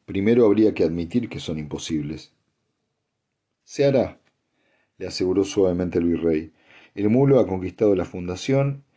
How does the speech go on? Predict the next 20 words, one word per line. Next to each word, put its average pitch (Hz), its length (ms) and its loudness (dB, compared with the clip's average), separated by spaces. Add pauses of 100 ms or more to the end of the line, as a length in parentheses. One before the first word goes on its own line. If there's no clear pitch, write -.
(300)
y 104 100 -4
la 101 80 2
está 110 180 0
convirtiendo 107 640 2
rápidamente 127 960 0 (100)
en 95 120 -8
un 101 160 0
arsenal 101 520 0
para 98 160 -2
el 87 60 -4
cumplimiento 95 640 -2
de 85 80 0
sus 82 220 -8
objetivos 90 420 -2
más 87 180 -8
importantes. 76 760 -12 (1300)
¿Cuáles 160 300 0
son 92 160 -4
esos 85 260 -8
objetivos? 82 640 -4